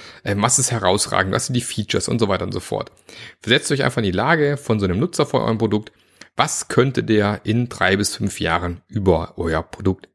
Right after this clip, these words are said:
schreiben? So ähnlich funktioniert's auch tatsächlich, ähm,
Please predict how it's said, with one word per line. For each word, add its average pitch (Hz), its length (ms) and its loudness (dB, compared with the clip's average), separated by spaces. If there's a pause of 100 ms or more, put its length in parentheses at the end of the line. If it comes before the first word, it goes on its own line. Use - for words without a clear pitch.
schreiben? - 540 -2 (1600)
So - 80 -2
ähnlich 165 240 4
funktioniert's 151 420 2
auch 120 100 2
tatsächlich, - 680 0
ähm, 95 240 2